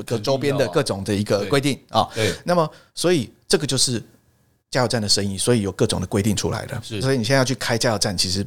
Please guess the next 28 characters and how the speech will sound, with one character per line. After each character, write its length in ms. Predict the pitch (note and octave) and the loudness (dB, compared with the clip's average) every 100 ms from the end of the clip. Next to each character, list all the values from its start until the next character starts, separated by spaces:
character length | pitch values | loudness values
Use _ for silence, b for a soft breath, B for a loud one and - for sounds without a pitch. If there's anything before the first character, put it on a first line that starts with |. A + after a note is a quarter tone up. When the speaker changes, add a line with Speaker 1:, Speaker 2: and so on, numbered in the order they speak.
| - | 0
Speaker 2:
不 80 | |
那 100 | G#2+ | 2
么 80 | G#2 | 2
简 160 | F#2 A#2 | 0 -2
单 180 | - - | -4 -2
的， 220 | D3+ A#2+ | -4 -6
Speaker 1:
嗯， 200 | C3 D3 | -4 -2
Speaker 2:
哦， 60 | C3+ | 0
成 140 | C3 | 0
本 120 | C3+ A#2 | 0 0
很 120 | G#2 | 0
高 200 | A2 G#2 | 0 2
哦。 180 | G#2 - | 0 -2
Speaker 1:
嗯， 40 | |
嗯。 220 | - - | -14 -6
对。 220 | A2+ G2 D#2+ B B | 0 0 0 B B
Speaker 2:
但 160 | - G3+ | -2 0
是 260 | G#3+ G3+ _ - | 0 -2 _ -6
现 180 | - G#3+ | -2 0
在 100 | F#3+ | 0
大 240 | G3+ F#3 | 0 -2
家 60 | F#3 | -2
开 100 | F#3 | -2
出 120 | G3 - - | -2 -4 -2
电 120 | F#3+ | 0
动 140 | F#3 | 0
车 180 | E3 E3+ | 0 2
了。 160 | D3+ | 2